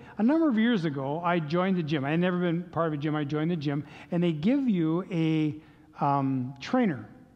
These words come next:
for the, for so many hours as you start. And I'm thinking, "This will be good because I'm gonna start lifting weights 'cause I'm gonna buff up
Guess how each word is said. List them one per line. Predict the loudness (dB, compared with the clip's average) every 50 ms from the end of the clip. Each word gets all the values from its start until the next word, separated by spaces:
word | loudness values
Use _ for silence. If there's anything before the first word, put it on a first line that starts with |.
| _ _
for | -4 -2 -2
the, | -2 -2
for | -4 -12 -18 -6 -2 -2 -2
so | -2 -2 -2
many | 0 0 0 0
hours | 0 0 -2 -2 -4
as | -4 -4 -4
you | -6
start. | -8 -4 -4 -4 -4 -4 -10 -18 -20 -20 -20 -20 -20 -20 -20 -20 -20 -20 -20 -14 -4
And | 0 0
I'm | 0 2
thinking, | 2 2 2 2 2 2
"This | 2 2 2 2
will | 0 0
be | 0 0
good | -2 -4 -4 -4 -6 -4
because | -4 -4 0 0 -2 0
I'm | 0 0 2 4 4
gonna | 2 2 0
start | 0 -2 -2 -2 0
lifting | -2 -4 -2 -2 -4 -2 -2
weights | -2 -4 -4 -8 -12 -14 -8
'cause | -6 -4 -2
I'm | -2 0 0
gonna | 0 -2 -2 -4
buff | -6 -4 -2 -2 -2 -2 0 0
up | -2 -2 -2 -6 -16